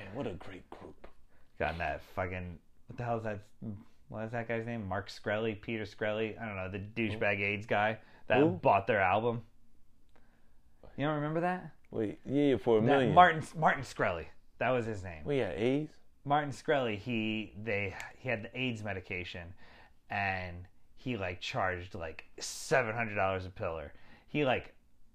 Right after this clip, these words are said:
Speaker 2: priced it up, like, so ridiculous that no one could afford it. And they're
Speaker 1: Yeah.
Speaker 2: just like, "Dude, you're a fucking millionaire. <laughs> Why don't you just give that shit away?"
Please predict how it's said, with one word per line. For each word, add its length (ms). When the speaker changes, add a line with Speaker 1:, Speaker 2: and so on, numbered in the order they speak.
Speaker 2:
priced 400
it 80
up, 160
like, 140
so 280
ridiculous 520
that 160
no 160
one 140
could 140
afford 400
it. 160
And 120
they're 80
Speaker 1:
Yeah. 80
Speaker 2:
just 120
like, 220
"Dude, 320
you're 140
a 20
fucking 560
millionaire. 440
<laughs> 40
Why 100
don't 100
you 60
just 180
give 160
that 140
shit 160
away?" 280